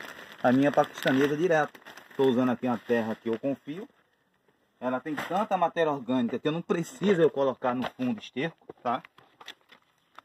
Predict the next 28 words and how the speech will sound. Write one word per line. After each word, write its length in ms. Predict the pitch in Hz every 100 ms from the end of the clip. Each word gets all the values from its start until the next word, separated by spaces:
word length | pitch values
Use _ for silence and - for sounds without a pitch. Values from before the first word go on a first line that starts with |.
| _ _ _ - - - _ _ _ _ _ _ _
Se 120 | - 165
você 220 | 156 165
tiver 200 | 151 156
numa 140 | 151
área 160 | 139 143
rural 380 | 131 135 131 127
aí 120 | 123
distante, 560 | 120 120 - 131 117 113
você 80 | 175
não 80 |
vai 80 | 156
ficar 160 | 123 127
carregando 400 | 131 123 113 120
um 40 |
monte 180 | 120 117
de 100 | 110
terra, 340 | - 147 147
aí 40 | 127
você 220 | 135 165
usa 180 | 156 165
esterco, 480 | 180 - 123 - -
tá? 140 | 113
Que 80 | 110
o 20 |
esterco 300 | - 110 127
é 20 |
mais 180 | 131 143
leve 520 | 151 170 180 160 165